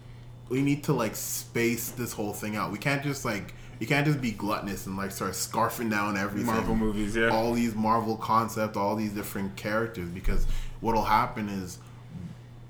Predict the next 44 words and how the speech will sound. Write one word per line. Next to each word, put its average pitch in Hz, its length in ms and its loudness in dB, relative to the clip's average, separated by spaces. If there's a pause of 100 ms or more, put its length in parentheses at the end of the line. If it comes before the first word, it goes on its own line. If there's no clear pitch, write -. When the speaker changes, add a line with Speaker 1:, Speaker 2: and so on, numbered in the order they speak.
(160)
Speaker 1:
it'll 120 300 2
be 127 200 2
too - 340 2
much 117 460 0
too 117 200 -2
soon, 117 480 -4
and 156 120 -8
Speaker 2:
Mm-hmm. 107 180 0
Speaker 1:
then 113 200 0
we'll 104 240 -2
run 101 240 -2
out 98 200 0
of 87 120 -6
concepts 90 520 -4
for 78 120 -10
later. 80 440 -8 (120)
Speaker 2:
Mm-hmm. 120 220 -4 (300)
Speaker 1:
Like, 104 160 -2
it's 113 180 -2
just 120 160 -4
that 104 240 0
simple. 123 380 -6 (340)
And 131 240 4
the 127 100 2
problem 131 480 4
is, 123 300 -4 (100)
it'll 113 180 0
be 123 140 0
so, 120 440 0
it'll 110 140 -2
be 117 120 -2
so 117 160 0
high 104 300 0
scale 104 440 -2
that 90 300 -4 (260)
the 104 80 -2
low, 104 360 0 (200)
like, 101 200 -4
the 101 80 -8
low 107 240 0
tier, 110 280 -4
low 98 220 -2
scale 98 280 -4
characters 95 600 -4